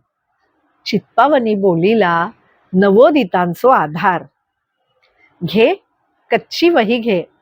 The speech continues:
घे कच्ची वही घे, भीतर कागद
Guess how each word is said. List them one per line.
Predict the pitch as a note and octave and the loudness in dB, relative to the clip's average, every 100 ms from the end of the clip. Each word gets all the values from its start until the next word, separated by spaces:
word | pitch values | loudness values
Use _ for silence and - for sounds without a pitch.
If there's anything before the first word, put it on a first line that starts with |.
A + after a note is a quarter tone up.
| _ _ _ _ _ - | _ _ _ _ _ -8
घे | F3 D4+ F#4+ F4+ | 0 2 4 2
कच्ची | G#4 B3 - - D#4 | 0 -4 -4 0 2
वही | C4+ G3+ C4+ | 2 2 0
घे, | C4+ B3+ G#3+ A#3 - _ _ | 0 0 2 0 -4 _ _
भीतर | F3 G#3 G#3 - C#4 | -2 0 2 2 0
कागद | D4+ - F#3+ F3+ A#3 | 2 0 0 2 0